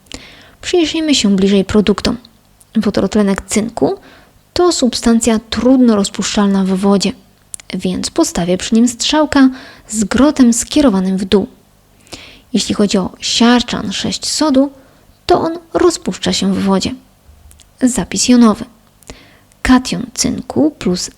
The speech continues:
anion siarczanowy sześć plus kationy sodu plus aniony wodorotlenkowe dadzą nam wodorotlenek cynku plus kationy sodu plus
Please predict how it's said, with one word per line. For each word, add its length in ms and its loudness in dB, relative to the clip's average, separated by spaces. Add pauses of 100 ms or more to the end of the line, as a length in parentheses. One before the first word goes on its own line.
anion 420 0 (100)
siarczanowy 640 -2
sześć 380 -2 (440)
plus 360 2
kationy 520 -4
sodu 460 0 (360)
plus 440 2
aniony 480 0
wodorotlenkowe 920 0 (540)
dadzą 260 0
nam 280 6 (200)
wodorotlenek 800 0
cynku 560 -2 (140)
plus 300 -6
kationy 440 0
sodu 420 2 (360)
plus 280 -2